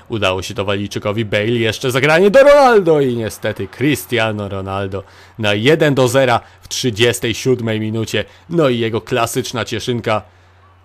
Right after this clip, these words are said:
no ku wściekłości większości stadionu, przegrywamy. No nie jest łatwo w tym spotkaniu, mieliśmy jedną dobrą szansę, ale Navas to obronił.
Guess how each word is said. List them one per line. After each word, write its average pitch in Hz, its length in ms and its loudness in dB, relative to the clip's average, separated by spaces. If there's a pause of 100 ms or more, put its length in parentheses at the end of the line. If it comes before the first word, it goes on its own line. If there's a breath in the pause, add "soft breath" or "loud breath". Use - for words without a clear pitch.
no - 120 -16
ku - 160 -6
wściekłości 123 600 -4
większości 107 500 -6
stadionu, 107 500 -4 (380 soft breath)
przegrywamy. 113 720 0 (640 soft breath)
No 110 140 -8
nie 175 100 -2
jest 131 200 -2
łatwo 101 260 -4
w 92 60 -18
tym 98 140 -10
spotkaniu, 101 440 -8
mieliśmy 104 340 -8
jedną 107 260 -4
dobrą 104 320 -8
szansę, 107 380 -4
ale 107 140 -2
Navas 107 320 -2
to 117 100 -4
obronił. 110 420 -2